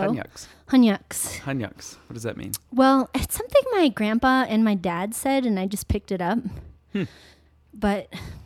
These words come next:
Speaker 2: I don't necessarily know if it's offensive or not, so I apologize if it is.
Speaker 1: Okay, yeah. We'll have our
Speaker 2: Yeah.
Speaker 1: people check on that.
Speaker 2: Okay.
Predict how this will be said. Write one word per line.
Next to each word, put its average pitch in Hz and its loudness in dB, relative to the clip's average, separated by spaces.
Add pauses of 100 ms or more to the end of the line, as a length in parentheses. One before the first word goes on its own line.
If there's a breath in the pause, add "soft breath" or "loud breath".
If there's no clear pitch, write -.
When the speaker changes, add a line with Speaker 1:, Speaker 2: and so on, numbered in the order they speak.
(280 loud breath)
Speaker 2:
I 202 -2
don't 226 0
necessarily 196 -4
know 185 -4
if 180 -10
it's 185 -6
offensive 185 -6
or 180 -8
not, 170 -8
so 190 -2
I 185 0
apologize 185 -2
if 190 -12
it 175 -12
is. - -14
Speaker 1:
Okay, 104 -4
yeah. 95 -4
We'll 110 -2
have 117 -4
our 110 -2
Speaker 2:
Yeah. - -8
Speaker 1:
people - -6
check - -12
on 90 -10
that. 208 -4
Speaker 2:
Okay. 185 -6